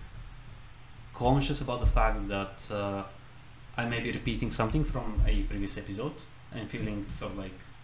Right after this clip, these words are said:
guilty for that, right? So if we had perfect rec-, uh, the ability to perfectly recollect everything,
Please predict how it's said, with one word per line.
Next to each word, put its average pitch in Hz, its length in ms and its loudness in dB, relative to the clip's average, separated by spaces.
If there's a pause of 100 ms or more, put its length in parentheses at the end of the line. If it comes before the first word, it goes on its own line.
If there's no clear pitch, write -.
(400)
guilty 117 420 -6 (100)
for - 80 -4
that, - 160 -8 (160)
right? - 140 -6 (580)
So 110 420 -2 (540)
if - 420 0 (260)
we 131 140 4
had 110 260 4
perfect - 360 -2
rec-, 104 160 -2 (480)
uh, 131 80 4
the 123 100 4
ability 117 320 2
to - 80 -6
perfectly 110 480 0
recollect 98 420 -2
everything, 151 480 2